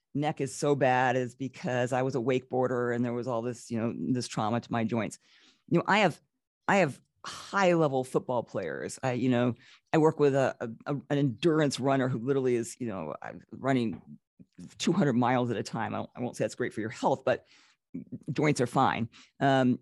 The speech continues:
you know, I work with, with athletes that are very, very high level or, and have fine joints. Then I work with people who had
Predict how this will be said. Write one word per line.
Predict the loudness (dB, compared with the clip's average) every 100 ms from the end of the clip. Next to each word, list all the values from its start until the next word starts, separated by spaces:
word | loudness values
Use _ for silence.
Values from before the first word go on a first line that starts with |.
| -2
you | -2
know, | 0
I | 0
work | 0 -2 0
with, | 0 -2 -6
with | -4 -4 -4 -8 _ _ -20 _ _ _
athletes | 0 0 0 -2 0
that | -4
are | -2
very, | 0 2 2
very | 2 -4
high | -4 -4
level | 0 0 -2
or, | -6 -6
and | -4 -4
have | -2
fine | 0 2 2
joints. | 2 2 0 0
Then | -2
I | 2
work | 2 0
with | -2
people | -6 -6 -4
who | -4
had | -2 0 0